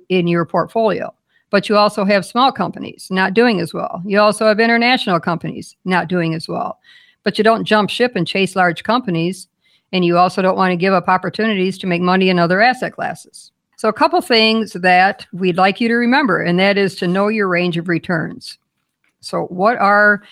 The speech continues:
the expectations for your portfolio? And your expectations are gonna give you peace of mind. So what's the best case scenario? What's the worst case scenario? And then you can kinda have an idea what to expect and get through these downward volatile times like we're seeing.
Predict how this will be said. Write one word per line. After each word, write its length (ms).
the 100
expectations 760
for 120
your 180
portfolio? 840
And 640
your 180
expectations 680
are 80
gonna 200
give 200
you 140
peace 240
of 100
mind. 460
So 160
what's 280
the 100
best 280
case 220
scenario? 640
What's 300
the 120
worst 340
case 240
scenario? 560
And 200
then 120
you 120
can 180
kinda 280
have 200
an 80
idea 320
what 220
to 80
expect 440
and 120
get 200
through 200
these 380
downward 480
volatile 400
times 300
like 200
we're 80
seeing. 420